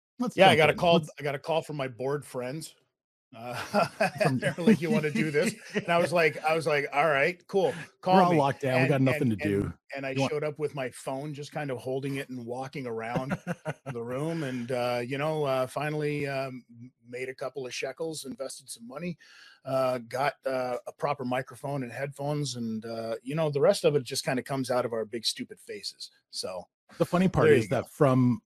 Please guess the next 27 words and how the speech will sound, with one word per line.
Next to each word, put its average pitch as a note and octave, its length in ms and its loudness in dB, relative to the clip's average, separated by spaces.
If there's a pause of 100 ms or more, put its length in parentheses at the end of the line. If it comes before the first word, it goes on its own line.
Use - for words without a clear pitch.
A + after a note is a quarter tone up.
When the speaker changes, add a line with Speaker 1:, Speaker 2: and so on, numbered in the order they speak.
Speaker 1:
from A#2+ 520 2
the A2+ 140 -2
days C#3+ 680 2
of A#2 640 -6 (320)
when C#3 180 2
we C3 120 0
first D3 260 0
started A#2 400 0
this C3+ 560 -4 (400)
show, G2 580 -2 (360)
when B2 180 0
Tid C#3 240 0
was B2+ 180 4
literally B2+ 420 2
broadcasting A#2 640 0
by A2+ 140 0
holding A2 280 0
a G2 40 -2
phone A#2 280 0
up G#2 100 -2
to A2+ 120 -2
his F#2+ 120 -2
face, F#2+ 360 -2 (480)
um, G#2+ 420 0
to, A#2 340 2
to C3+ 120 -2
now A#2 540 2